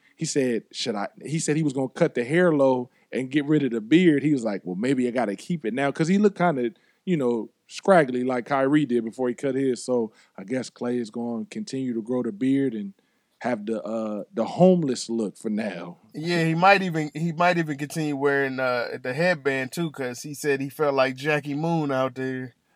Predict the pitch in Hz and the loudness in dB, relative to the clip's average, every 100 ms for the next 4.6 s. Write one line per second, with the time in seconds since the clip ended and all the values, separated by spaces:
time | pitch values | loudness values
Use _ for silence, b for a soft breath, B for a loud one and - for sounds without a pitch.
0 | _ 113 113 127 123 117 117 110 110 107 | _ -8 -2 0 0 0 -2 -4 -4 -2
1 | 113 110 - 110 110 117 101 104 196 - | -4 -6 -8 -4 -4 -4 -4 -8 -8 -2
2 | 190 170 165 196 160 - 151 120 113 127 | -2 0 -2 -2 -4 -4 -8 -4 -4 -4
3 | 123 95 98 - 107 101 110 101 95 - | -6 -6 -10 -6 -4 -2 -4 -8 -12 -4
4 | 117 107 104 110 101 | -2 -2 -4 -6 -6